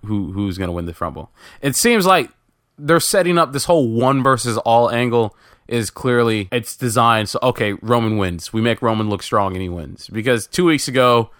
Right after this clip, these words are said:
they did Roman versus everybody. And it wasn't everybody. It was just the heel roster. It's like, whatever.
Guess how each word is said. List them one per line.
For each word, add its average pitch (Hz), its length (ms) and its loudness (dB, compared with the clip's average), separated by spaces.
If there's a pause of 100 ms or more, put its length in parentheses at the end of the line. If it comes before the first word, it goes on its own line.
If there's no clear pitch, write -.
(380)
they 120 160 0
did 117 340 0 (220)
Roman 185 520 4
versus 170 420 2
everybody. 120 520 2
And 104 60 -6
it 127 40 -2
wasn't 131 240 0
everybody. 104 300 0
It - 20 -2
was 98 120 -6
just 107 140 -12
the 110 80 -10
heel 98 180 -4
roster. 90 440 -12
It's - 120 -16
like, - 160 -14
whatever. 58 440 -14